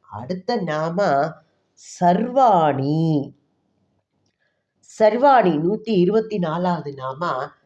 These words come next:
சர்வாணி. சர்வாணினா நில வடிவம். நில வடிவத்துல இருக்காளாம் அம்பாள்.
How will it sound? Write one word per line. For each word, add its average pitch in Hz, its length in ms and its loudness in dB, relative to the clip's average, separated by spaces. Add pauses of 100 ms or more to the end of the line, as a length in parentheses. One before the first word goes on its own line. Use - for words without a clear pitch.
(100)
சர்வாணி. 185 840 -6 (220)
சர்வாணினா 185 760 -4
நில 196 360 -4
வடிவம். 156 540 -4 (840)
நில 269 480 0
வடிவத்துல 247 380 -4
இருக்காளாம் 165 680 -2
அம்பாள். 156 400 -6